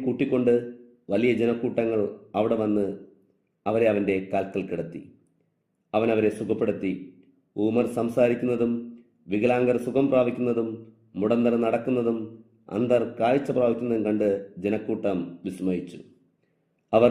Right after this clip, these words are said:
ഇസ്രായേലിൻ്റെ ദൈവത്തെ മഹത്വപ്പെടുത്തി. രണ്ടാമതും അപ്പം വർദ്ധിപ്പിക്കുന്നു. യേശു ശിഷ്യന്മാരെ വിളിച്ചു പറഞ്ഞു, "ഈ ജനക്കൂട്ടത്തോട് എനിക്ക് അനുകമ്പ തോന്നുന്നു. മൂന്ന് ദിവസമായി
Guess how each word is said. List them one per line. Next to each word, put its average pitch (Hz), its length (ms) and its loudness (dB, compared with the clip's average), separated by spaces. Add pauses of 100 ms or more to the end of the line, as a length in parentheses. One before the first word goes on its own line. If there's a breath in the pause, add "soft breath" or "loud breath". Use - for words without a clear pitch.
ഇസ്രായേലിൻ്റെ 131 440 6
ദൈവത്തെ 131 320 6 (340)
മഹത്വപ്പെടുത്തി. 104 600 0 (840 soft breath)
രണ്ടാമതും 113 560 10 (220)
അപ്പം 104 240 4
വർദ്ധിപ്പിക്കുന്നു. 82 580 2 (800 soft breath)
യേശു 117 260 6
ശിഷ്യന്മാരെ 127 580 6
വിളിച്ചു 117 220 2
പറഞ്ഞു, 113 260 4 (560)
"ഈ 110 80 2 (100)
ജനക്കൂട്ടത്തോട് 117 680 6 (260)
എനിക്ക് 107 260 2
അനുകമ്പ 107 360 4
തോന്നുന്നു. 90 380 0 (520)
മൂന്ന് 117 280 4
ദിവസമായി 113 560 2